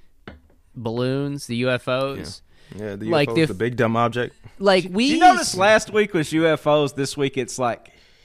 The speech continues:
Speaker 3: derailments and chemical spills?
Speaker 2: Yeah. <laughs> I feel like we're back in the nineties, man.
Speaker 1: Well,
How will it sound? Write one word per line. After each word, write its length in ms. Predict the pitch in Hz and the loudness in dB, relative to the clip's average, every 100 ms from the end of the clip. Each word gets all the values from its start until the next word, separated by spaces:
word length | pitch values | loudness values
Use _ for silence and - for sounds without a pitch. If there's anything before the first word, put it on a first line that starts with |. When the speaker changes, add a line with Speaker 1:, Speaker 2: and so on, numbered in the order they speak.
| - | -8
Speaker 3:
derailments 580 | 143 127 135 143 139 131 | -4 0 2 2 0 -6
and 100 | 107 | -8
chemical 400 | - 135 127 127 | -4 -4 -4 -10
spills? 520 | - - 143 139 - - - - - - - | -12 -6 -6 -6 -10 -16 -16 -16 -18 -16 -6
Speaker 2:
Yeah. 300 | - - - - - - | -4 -4 -6 -8 -8 -6
<laughs> 0 | |
I 1700 | - 208 185 - - - 202 - 311 - - - - - - - | -2 -2 0 -4 -2 -2 -2 -4 -16 -16 -18 -14 -10 -10 -12 -12
feel 120 | - | -2
like 100 | 190 | -2
we're 60 | 156 | 0
back 200 | 120 131 | 0 0
in 60 | - | -2
the 60 | |
nineties, 340 | 104 110 101 98 | -4 -4 -6 -12
man. 180 | 104 - - _ - - | -14 -16 -18 _ -20 -6
Speaker 1:
Well, 320 | 214 247 208 | 0 2 2